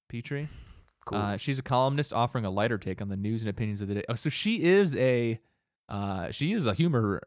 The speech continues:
Speaker 1: uh,
Speaker 2: Humorist.
Speaker 1: humorist.
Speaker 2: Nice.
Speaker 1: Uh,
Speaker 2: Well done.
Speaker 1: education? You'll never guess.
Speaker 2: Harvard University.
Speaker 1: Harvard College, B A in
Speaker 2: <laughs>
Speaker 1: English, classic secondary field. That's right.
Speaker 2: Cool. Very cool.
Speaker 1: Um,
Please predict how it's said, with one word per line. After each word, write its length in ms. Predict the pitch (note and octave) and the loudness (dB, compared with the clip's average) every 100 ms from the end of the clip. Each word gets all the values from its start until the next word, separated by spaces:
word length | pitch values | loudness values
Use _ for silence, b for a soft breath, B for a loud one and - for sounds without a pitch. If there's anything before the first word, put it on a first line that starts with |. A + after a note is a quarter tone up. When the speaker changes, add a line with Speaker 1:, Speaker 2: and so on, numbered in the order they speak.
| - | -4
Speaker 1:
uh, 380 | A#2 G2 F#2+ - - _ _ - - | -2 0 -2 -6 -12 _ _ -20 -12
Speaker 2:
Humorist. 200 | C#3+ D3 | -4 2
Speaker 1:
humorist. 540 | F#3+ B2 D#2+ - - - _ _ - | 4 2 0 -6 -12 -18 _ _ -12
Speaker 2:
Nice. 380 | B2+ A2+ - - | -10 -8 -12 -4
Speaker 1:
Uh, 80 | A2 | -2
Speaker 2:
Well 100 | A2 | 2
done. 80 | C3 | 4
Speaker 1:
education? 600 | D3+ - F3 F#3+ A#3+ - _ _ _ - | 4 4 4 4 0 -6 _ _ _ -2
You'll 140 | A#2 | 0
never 260 | A2 G#2 G2 | 2 0 -2
guess. 400 | F2+ D#2+ - - _ _ - | -4 -6 -8 -16 _ _ -8
Speaker 2:
Harvard 320 | - - - | -6 -6 -10
University. 580 | - C2+ - - - - - | -12 -14 -14 -16 -20 -20 -2
Speaker 1:
Harvard 480 | B2+ C#3+ D#3+ F3+ | 4 4 6 4
College, 540 | D#3 C#3 A#2+ G#2+ G2 G2+ | 6 6 6 4 0 0
B 180 | C3 C3+ | 4 6
A 140 | C3+ | 6
in 60 | B2+ | 4
Speaker 2:
<laughs> 20 | |
Speaker 1:
English, 480 | A#2 B2+ A2+ F#2+ - | 2 0 0 -2 -4
classic 460 | - A#2 A#2 - - | 2 2 2 0 -4
secondary 640 | - A2 G#2+ G2+ G2 F#2+ | -2 0 0 0 0 -2
field. 420 | - G2 F2+ F2+ - | -4 -6 -6 -8 -6
That's 300 | G#2+ G#2 - | -6 -6 -6
right. 280 | F2 C#2+ - _ - | -6 -8 -12 _ -14
Speaker 2:
Cool. 420 | - C#3 B2 - _ _ _ _ | -10 -8 -10 -14 _ _ _ _
Very 220 | F3+ F#2+ - | -12 -12 -14
cool. 400 | - - - _ _ _ _ - | -18 -20 -20 _ _ _ _ -10
Speaker 1:
Um, 460 | G#2+ G#2+ G#2 F#2+ | -6 -4 -4 -6